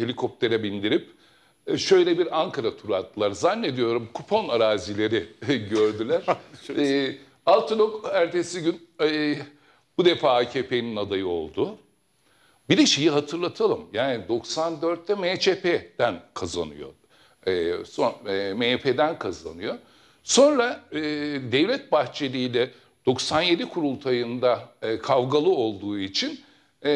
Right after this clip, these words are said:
Speaker 1: dönemin Refah Partisi'ne katılıyor. E, ikinci defa oradan seçiliyor. E,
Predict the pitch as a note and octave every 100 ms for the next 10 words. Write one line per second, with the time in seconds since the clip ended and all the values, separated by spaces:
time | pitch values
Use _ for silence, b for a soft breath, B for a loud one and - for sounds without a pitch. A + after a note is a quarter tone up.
0 | C#3+ D3 D3 C#3+ A3 F3 C#3 A3 A3 G3+
1 | F#3 F#3 D3 G#2 - - F#2 - F#2+ -
2 | E2 C#2+ - _ _ b b b b -
3 | G#2+ G#2+ A2+ D3 B2+ A#2+ A2+ G#3 G3+ E3+
4 | C3+ A2+ G2+ - F#2 - F2 A#2 A#3+ -
5 | b b b _ D3